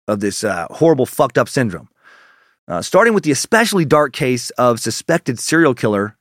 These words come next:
Mary Beth Tinning. Between nineteen sixty-seven and nineteen eighty-five, Mary Beth Tinning had nine children,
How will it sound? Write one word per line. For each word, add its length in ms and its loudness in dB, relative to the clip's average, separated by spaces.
Mary 320 2
Beth 300 0
Tinning. 360 -2
Between 220 -4
nineteen 260 -2
sixty-seven 640 0
and 80 -14
nineteen 280 -4
eighty-five, 500 -2
Mary 260 4
Beth 200 4
Tinning 240 0
had 160 0
nine 340 0
children, 380 -2